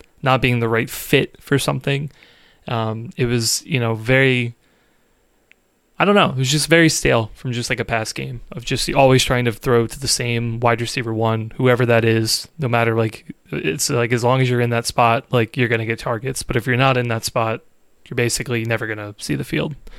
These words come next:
Um, so, yeah, I mean, you know, I, I may be, you know, a little bit different on the show. Just, like, I don't, you know, I, I certainly don't believe that James Prochet and some of the other guys are, like, the one,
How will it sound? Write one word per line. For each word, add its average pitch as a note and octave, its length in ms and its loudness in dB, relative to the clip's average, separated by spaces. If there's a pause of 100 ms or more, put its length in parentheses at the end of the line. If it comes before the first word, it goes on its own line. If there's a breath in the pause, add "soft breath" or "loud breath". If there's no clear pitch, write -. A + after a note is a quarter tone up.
(680 soft breath)
Um, G#2+ 480 -6 (340)
so, - 140 2
yeah, C3+ 200 4
I A#2 60 2
mean, A#2 300 0 (520 soft breath)
you D#3 120 6
know, C3 280 4
I, D3+ 280 4
I C#3+ 140 6
may D3+ 140 8
be, C#3 220 6 (160)
you E3 160 4
know, C#3 80 6
a C#3 60 6
little D3 120 6
bit C#3+ 60 4
different D3+ 280 4
on C#3+ 80 4
the D3 80 6
show. D3 360 6
Just, C3 220 2
like, C3 160 6
I B2+ 100 6
don't, C#3 260 4
you D3 120 0
know, A#2 180 0 (140)
I, D3 300 -2
I - 20 2
certainly C3 360 2
don't B2 160 0
believe B2+ 380 2
that A#2+ 240 2
James B2 260 0
Prochet B2+ 520 0
and A#2+ 100 -4
some B2+ 140 -2
of A#2 60 -4
the A#2+ 80 0
other A#2+ 120 2
guys A#2+ 340 2
are, A#2+ 40 -2
like, A2+ 180 -2
the B2 80 2
one, A#2 360 4